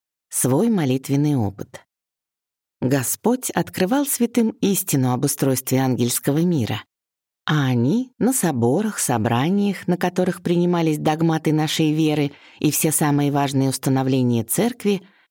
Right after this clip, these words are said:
подтверждали существование бесплотных сил и свидетельствовали о них в документах и своих трудах.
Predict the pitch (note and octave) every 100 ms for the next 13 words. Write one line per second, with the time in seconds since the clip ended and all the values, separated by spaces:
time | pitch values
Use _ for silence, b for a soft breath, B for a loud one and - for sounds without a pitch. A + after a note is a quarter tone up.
0 | _ - B3+ B3+ B3+ B3 G#3 G3 E3 C3
1 | - B2+ - C3 - C#3 C#3 B2+ A#2+ A#2
2 | C3+ - C#3 C3 - A#2+ A#2 - - E3
3 | C4 C4 _ _ _ _ _ _ E3 D3+
4 | - B2+ B2 F3+ G#3+ G#3 - G#3 G3+ G3+
5 | G3 F#3+ F#3+ F3+ - C3 C3+ C#3 B2+ A#2
6 | C3 G#3+ - A3+ - F3+ - F3+ A#3 C#4
7 | - G#3+ D3+ A2+ A2+ -